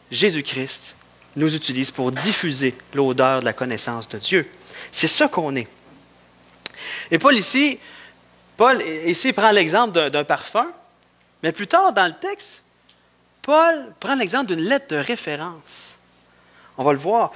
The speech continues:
C'est que Paul, il a dû se faire reprocher par des faux docteurs ou par des gens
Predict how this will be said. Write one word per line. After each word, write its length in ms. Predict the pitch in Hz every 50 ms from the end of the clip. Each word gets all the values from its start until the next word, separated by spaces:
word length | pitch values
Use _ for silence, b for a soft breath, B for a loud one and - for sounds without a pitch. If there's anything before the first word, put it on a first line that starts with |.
| B B
C'est 200 | B - 180 170
que 140 | - 185 180
Paul, 500 | 180 - - 247 277 302 302 285 240 - - _ _ _ _ -
il 60 | 165
a 40 | 175
dû 140 | 180 196 254
se 100 | - -
faire 260 | - 220 220 202 160
reprocher 540 | 160 196 185 - 175 185 165 - - 277 285
par 180 | - - 175 156
des 120 | 151 143
faux 160 | - - 160
docteurs 420 | 143 139 131 - - 180 185 190 160
ou 60 | 143
par 180 | - 160 147
des 220 | 143 139 131 127 120
gens 200 | 120 156 185